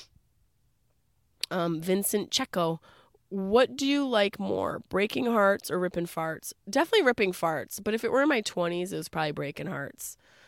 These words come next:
I used to bartend at Puffy's in Tribeca, and the owner and one of my dear friends would call all the men who came through the door members of the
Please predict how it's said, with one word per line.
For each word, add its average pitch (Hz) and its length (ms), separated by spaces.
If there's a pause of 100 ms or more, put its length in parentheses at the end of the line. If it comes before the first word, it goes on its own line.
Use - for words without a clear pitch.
(580)
I 175 100
used 180 200
to 175 80
bartend 160 540
at 156 180 (240)
Puffy's 156 720
in 156 260
Tribeca, 151 800
and 156 640 (460)
the 170 240
owner 160 380
and 156 240
one 156 180
of 156 60
my 156 100
dear 156 220
friends 156 420
would 160 260
call 156 300
all 160 220
the 160 80
men 160 240
who 165 100
came 160 220
through 160 140
the 160 60
door 156 300
members 160 420
of 160 180
the 147 280